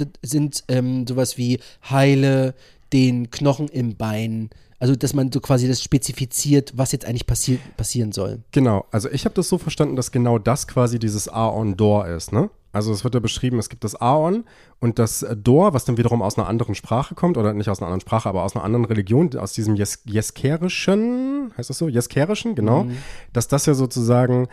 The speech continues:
Speaker 2: ähm, die Art und Weise ist, wie die Wirkrichtung dieses Aons bestimmt wird, ne?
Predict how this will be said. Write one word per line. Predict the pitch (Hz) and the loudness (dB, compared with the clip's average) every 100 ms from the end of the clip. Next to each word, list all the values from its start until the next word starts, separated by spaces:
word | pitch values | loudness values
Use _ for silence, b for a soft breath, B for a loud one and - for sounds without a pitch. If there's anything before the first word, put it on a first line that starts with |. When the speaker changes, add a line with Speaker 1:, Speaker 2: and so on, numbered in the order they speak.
| B B _ | B B _
Speaker 2:
ähm, | 120 113 110 - | 0 2 2 0
die | 123 | -2
Art | 107 117 | -2 -2
und | 107 | 0
Weise | 110 127 131 | 2 2 0
ist, | 110 - | -4 -4
wie | 123 | -4
die | 117 113 | -2 0
Wirkrichtung | 107 131 - 117 - 107 | 4 4 4 0 2 0
dieses | 98 98 | 0 -4
Aons | 107 104 104 - | -2 0 2 0
bestimmt | 98 - 92 - | -6 -4 -4 -4
wird, | 82 - | -8 -4
ne? | 107 | -4